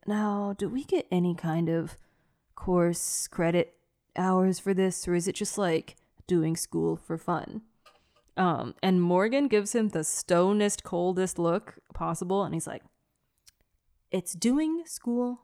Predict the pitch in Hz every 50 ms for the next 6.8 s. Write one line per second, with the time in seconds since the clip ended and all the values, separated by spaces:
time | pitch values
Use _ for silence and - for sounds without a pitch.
0 | _ _ - 269 254 247 - - - 160 - - - - - - _ _ _ _
1 | _ _ - - - 185 175 170 165 160 - - - - - - 190 - _ _
2 | _ _ _ _ _ _ _ _ _ _ _ _ _ - - 175 165 165 165 160
3 | 165 160 160 156 156 156 160 - _ _ _ _ _ - - _ _ _ _ _
4 | _ _ _ - - 165 160 156 156 165 - _ _ _ _ _ _ _ _ _
5 | _ _ _ _ _ - 190 190 202 175 165 165 - - _ _ _ _ _ _
6 | _ - - _ - - - - - - - - - 64 - -